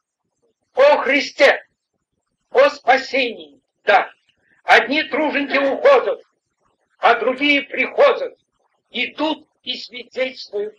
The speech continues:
Слово Божие. Как брат, открывая собрание, говорит, проповедовалось Слово Божие. Оно проповедовалось, проповедуется и будет проповедоваться до пришествия Иисуса Христа.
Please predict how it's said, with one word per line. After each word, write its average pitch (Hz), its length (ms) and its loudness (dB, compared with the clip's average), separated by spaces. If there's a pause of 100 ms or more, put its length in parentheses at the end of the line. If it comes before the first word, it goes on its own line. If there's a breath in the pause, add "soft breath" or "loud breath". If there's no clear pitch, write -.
(160)
Слово - 400 -6
Божие. 269 480 -6 (540)
Как 147 200 -14
брат, 185 220 -2
открывая 160 360 -8
собрание, - 480 -6
говорит, - 260 -16 (320)
проповедовалось 269 1040 0
Слово 381 280 -4 (120)
Божие. - 360 -4 (420)
Оно 262 340 4
проповедовалось, 226 1080 2 (420)
проповедуется 247 1200 2 (120)
и 269 280 -4
будет 277 440 0
проповедоваться 214 840 0 (280)
до 262 220 2
пришествия - 720 -8
Иисуса - 340 -20
Христа. - 380 -14